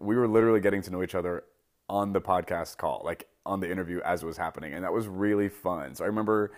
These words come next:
my interview with Savannah being just really playful and fun, and I just felt, like, kind of, like, um, like, giddy, 'cause I'd been watching her for a while and was just so impressed with her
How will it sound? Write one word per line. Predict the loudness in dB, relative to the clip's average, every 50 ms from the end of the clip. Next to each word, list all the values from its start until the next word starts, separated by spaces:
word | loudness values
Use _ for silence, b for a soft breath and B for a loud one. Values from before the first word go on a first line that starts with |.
| B B B B B B
my | B -2 0
interview | 0 0 0 2 2
with | 2 2 0 -2
Savannah | -4 -2 0 0 0 0
being | 0 0 0 -2 -2 -2 -4 -6
just | -4 -6 -6 -6 -8 -4
really | 0 2 4 4 4
playful | 2 -2 -6 -4 2 4 6 6 4 4 2 4 4 6 6 4 4 2 0 -2
and | -4 -6 -6 -6
fun, | -12 -8 -2 0 2 4 4 2 2 0 -2
and | -2 -2 -2
I | -2 -2
just | -4 -4 -2 0
felt, | 2 2 2 2
like, | 0 -2 -4 -4 -6
kind | -6 -4
of, | -4 -4
like, | -4 -6 -8 -8 -14 -20 -20 _ _ _ _ -8
um, | -6 -4 -4 -4 -6 -8 -10 -14 _ _ _ _ _ _ _ -4
like, | -4 -4 -4 -4 -2
giddy, | -2 0 2 2 2 2 2 0 -4 -8 -12 _ _ _
'cause | -4 2 4
I'd | 4 6
been | 4 4 2
watching | 4 4 2 2 0 -2
her | -2 0
for | 2 2
a | 2 2
while | 4 4 4 4 2
and | 0 -2
was | -6 -8
just | -10 -8 -6
so | -4 -4
impressed | -4 -6 -6 -6 -6 -6 -8 -10 -14
with | -16 -16 -16 -18 _ _ b b b b b b b b b b b b b b b
her | -10 -8 -8 -8 -8 -8 -10 -10 -12 -14